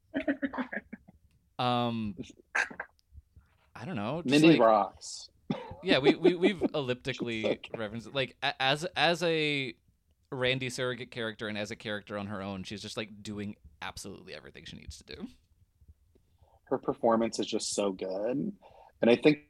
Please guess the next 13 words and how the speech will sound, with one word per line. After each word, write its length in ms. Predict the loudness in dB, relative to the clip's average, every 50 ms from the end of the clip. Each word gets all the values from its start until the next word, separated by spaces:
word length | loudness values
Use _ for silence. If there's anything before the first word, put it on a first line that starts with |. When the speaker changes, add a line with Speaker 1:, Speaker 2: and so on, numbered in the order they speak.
| 4 6
Speaker 3:
they 100 | 6 8
did 140 | 8 8
a 80 | 8 8
really 220 | 8 6 6 4
good 120 | 2 0 0
job 300 | 0 2 2 2 0 -2
of 80 | -8 -8 -6
giving 240 | -6 -6 -6 -6
her 140 | -4 -4 -4
just 360 | -2 0 0 0 0 0 -4
enough 300 | -6 -6 -4 -6 -4 -2 -2 -2 -2 -4 -10 -14 _ -20 _ -20 -20 _ _ _ _ _ _ _ _ _ _ 0
without 480 | 2 6 10 10 10 10 8 2 0
delving 640 | 2 4 4 4 2 0 -4 -4 -4 -6 -8 -10